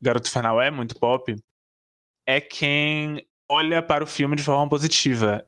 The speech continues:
E não necessariamente eles passaram a olhar Garota Infernal assim, eu acho que eles sempre visto assim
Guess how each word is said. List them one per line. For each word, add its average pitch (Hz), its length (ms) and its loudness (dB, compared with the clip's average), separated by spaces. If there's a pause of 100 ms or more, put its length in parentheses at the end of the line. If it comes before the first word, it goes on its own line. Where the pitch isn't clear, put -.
(120)
E 131 500 4
não 139 220 0
necessariamente 147 800 0
eles 127 240 0
passaram 139 580 0
a 139 60 2
olhar 120 580 2
Garota 120 380 2
Infernal 117 320 2
assim, 113 380 -2
eu 139 60 2
acho 117 280 0
que 117 340 2
eles 107 180 0
sempre 123 680 0 (640)
visto 120 640 2
assim 120 480 0